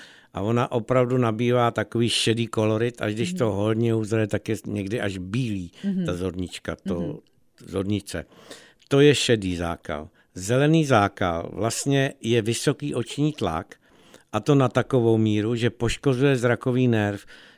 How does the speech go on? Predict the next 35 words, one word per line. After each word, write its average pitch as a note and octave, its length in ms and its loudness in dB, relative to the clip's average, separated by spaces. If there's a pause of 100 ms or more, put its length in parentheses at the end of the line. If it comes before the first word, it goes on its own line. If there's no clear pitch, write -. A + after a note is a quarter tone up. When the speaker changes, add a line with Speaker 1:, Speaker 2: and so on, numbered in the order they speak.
(120)
Speaker 1:
tím C3+ 380 2 (100)
zvýšeným C#3 680 2
tlakem, A2 580 -2
a G2 80 -10
tady A#2+ 260 0
říkám, A#2+ 680 -2
to B2 140 0
jsou A#2+ 260 0
poznatky A2 580 -4
z - 60 -8
posledních, G#2+ 720 -6
eh, - 40 -8 (400)
deseti G2 520 -4
let, G2 320 -4 (420)
dvaceti, A2+ 560 -2 (500)
ten A#2 200 4
zvýšený C3 460 2
oční C3 240 0
tlak B2+ 260 0
poškozuje C3+ 600 4
zrakový B2+ 540 2
nerv, F#2 340 0 (220)
Speaker 2:
Mhm. G#3+ 160 -2
Speaker 1:
ano. A2 320 -2 (720)
Takže A#2+ 240 2
se D#3 140 0
to D3+ 140 2
projevuje C#3 460 4
tím, C3 260 2
že C3 100 0
se C#3+ 160 -2
nám C3+ 200 2
ztrácí A#2 520 0
zorné B2 420 2
pole, F#2+ 380 -4